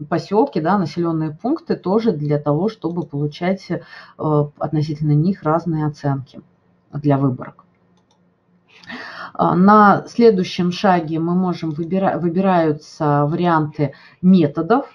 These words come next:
То есть, посмотрите, доступны разные методы для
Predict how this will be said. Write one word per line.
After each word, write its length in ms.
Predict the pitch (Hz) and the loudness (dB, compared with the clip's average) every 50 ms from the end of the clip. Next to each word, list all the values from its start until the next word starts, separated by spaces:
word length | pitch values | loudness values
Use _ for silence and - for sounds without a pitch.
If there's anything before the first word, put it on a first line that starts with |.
| _ _ - | _ _ -6
То 80 | 180 | -6
есть, 120 | 175 175 - | -6 -6 -6
посмотрите, 540 | 175 - 185 180 185 180 185 165 170 160 | -6 -4 -2 -2 -2 -2 -4 -4 -6 -6
доступны 560 | 160 156 165 160 - - 170 - - 165 160 156 | -6 -6 -6 -6 -6 -10 -10 -8 -6 -6 -2 0
разные 580 | 165 170 156 151 147 156 156 151 147 143 139 | 2 2 2 2 2 0 0 2 2 2 0
методы 880 | 131 120 104 - 165 165 160 156 151 156 160 156 160 208 233 277 330 - _ _ - | -2 -4 -6 -4 -2 0 0 0 -2 -2 -4 0 2 2 2 2 0 -6 _ _ -14
для 560 | 208 196 220 226 233 233 233 226 220 - | -6 -2 0 2 4 4 4 4 2 -2